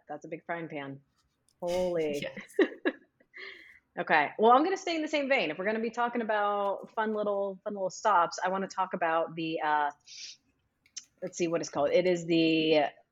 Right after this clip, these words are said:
Speaker 1: Wallace Simpson Whirligig Park, and that is in Wilson, North Carolina. And I didn't realize that <clears throat> whir-, a whirligig was called that. So I thought, like, a weather vane, you know, like, where it had, like,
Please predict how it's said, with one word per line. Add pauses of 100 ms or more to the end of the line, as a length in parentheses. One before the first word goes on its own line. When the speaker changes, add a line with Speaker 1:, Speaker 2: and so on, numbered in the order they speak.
(720)
Speaker 1:
Wallace
Simpson (120)
Whirligig
Park, (220)
and
that
is
in
Wilson,
North
Carolina. (560)
And
I
didn't
realize
that (280)
<clears throat> (560)
whir-, (640)
a
whirligig
was
called
that.
So
I
thought,
like,
a
weather
vane,
you
know,
like,
where
it
had,
like,